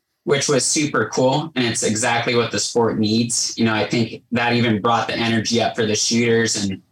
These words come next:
the excitement, having all those eyes on you. But, you know, for me, I'm trying to get to the next station to get to the guys. And you have people walking in the middle of the road, just, like, clueless. And you're, like, in your golf cart, like,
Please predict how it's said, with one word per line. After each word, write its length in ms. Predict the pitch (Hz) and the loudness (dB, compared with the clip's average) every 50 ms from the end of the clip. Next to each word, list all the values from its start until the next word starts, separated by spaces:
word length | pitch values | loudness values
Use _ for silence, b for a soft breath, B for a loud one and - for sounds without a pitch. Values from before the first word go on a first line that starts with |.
| _ _ | _ _
the 100 | - 110 | -4 -4
excitement, 680 | 110 - - - - 123 120 117 - 120 120 117 113 | -2 -2 -2 -2 -2 0 0 2 2 2 2 2 0
having 280 | - - 117 110 117 113 | -2 -2 -2 0 0 2
all 140 | 113 113 110 | 2 2 2
those 200 | 113 110 104 - | 2 0 0 0
eyes 340 | - 113 113 110 110 110 110 | -2 -2 0 0 0 0 0
on 180 | 113 110 110 110 | 0 0 2 2
you. 260 | 110 110 110 110 - - _ _ _ _ _ _ _ _ | 2 2 0 0 -2 -6 _ _ _ _ _ _ _ _
But, 500 | - 120 127 139 131 127 120 117 113 - - _ _ _ _ - | -4 0 0 2 2 2 0 0 -2 -4 -6 _ _ _ _ -2
you 160 | 135 131 123 | 0 0 2
know, 300 | 113 110 98 98 - - - - | 0 0 -2 -4 -8 -10 -6 -2
for 160 | - 151 139 | 0 2 4
me, 480 | 123 123 131 139 135 120 113 107 92 - - | 4 4 4 4 4 2 2 0 0 -2 -4
I'm 120 | 120 123 | -2 -2
trying 300 | 120 - - 143 135 127 | -2 -2 -2 -2 0 0
to 80 | 123 107 | 0 0
get 340 | - 123 120 117 113 - - | 0 0 0 0 -2 -4 -4
to 120 | - 135 | -2 0
the 80 | 123 120 | 2 2
next 260 | 117 120 117 117 - | 2 2 0 0 -2
station 480 | - - 123 120 117 113 - 117 107 107 | -2 -2 0 0 0 0 0 0 0 0
to 100 | 107 107 | 0 0
get 200 | - 113 - - | -2 -2 -2 -2
to 100 | - 117 | -2 -2
the 100 | 101 98 | -2 0
guys. 680 | 98 117 113 110 107 104 101 104 104 - - - - - _ _ _ - | 0 0 0 0 0 -2 -2 0 -2 -2 -2 -4 -8 -12 _ _ _ -4
And 100 | - 117 123 | 0 0 2
you 60 | 123 | 2
have 140 | 123 - - | 0 -2 -2
people 360 | - - - 117 - 117 117 117 | -2 -2 -2 0 0 2 2 2
walking 320 | 117 117 110 110 123 120 | 2 2 0 0 2 2
in 80 | 113 110 | 4 4
the 80 | 110 | 4
middle 280 | 110 117 113 117 113 113 | 4 2 2 2 2 0
of 60 | 104 | 0
the 120 | 95 101 101 | -2 -2 0
road, 380 | 110 113 110 98 - - - - - - - | 0 2 2 0 0 -4 -6 -8 -14 -18 -10
just, 260 | - - 120 113 - - | -6 -4 -2 -2 0 0
like, 220 | 117 107 - - | 0 -2 -2 -2
clueless. 680 | - - 131 117 113 104 98 104 - - - - - _ - | -2 0 2 2 2 2 2 0 -2 -2 -4 -6 -10 _ -2
And 140 | - 117 113 | 0 2 2
you're, 140 | 117 117 117 120 | 4 2 2 2
like, 220 | 117 110 - - | 2 0 0 2
in 120 | 120 123 | 2 4
your 100 | 120 117 | 4 4
golf 280 | 113 117 110 110 110 - | 2 0 0 -2 -4 -4
cart, 300 | - 110 104 107 113 - | -4 -2 -2 -2 -2 -2
like, 260 | 107 101 104 98 92 | -2 -2 -2 -4 -6